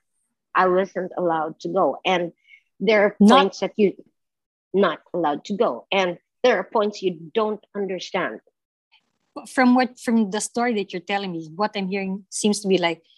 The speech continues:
Speaker 2: um, there was one rule for everyone. Seems like that.
Speaker 1: Mm-hmm.
Speaker 2: No, it's one rule
Speaker 1: Mm-hmm.
Speaker 2: for everyone, whether you're male or female.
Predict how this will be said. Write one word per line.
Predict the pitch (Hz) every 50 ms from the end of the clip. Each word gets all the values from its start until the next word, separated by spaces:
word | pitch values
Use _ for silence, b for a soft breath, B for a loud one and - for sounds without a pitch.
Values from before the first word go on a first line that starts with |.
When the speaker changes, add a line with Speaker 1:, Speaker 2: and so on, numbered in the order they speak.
| b b b b b _ -
Speaker 2:
um, | 190 175 160 160 160 160 160 156 _ _
there | - 240 240
was | 247 240 -
one | 226 220 240 226
rule | 208 233 233
for | 220 - 220
everyone. | 185 175 175 175 170 160 160 156 147 147 147 _ _ _ _ _ _ _ _ _ _
Seems | - - - 262 247 226 -
like | 208 185 -
that. | 196 170 160 160
Speaker 1:
Mm-hmm. | - 196 180 175 _ _ -
Speaker 2:
No, | 214 208 185
it's | 165 151 -
one | 302 294 262 277 285
rule | 285 277
Speaker 1:
Mm-hmm. | -
Speaker 2:
for | 269
everyone, | 240 233 240 226 196 190 180 180 185
whether | 190 196 196 208
you're | 202 190 180 175 170 165 165 180
male | 190 190 185 185 170
or | 165
female. | 170 - 165 160 151 151 160 165 165 160 156 160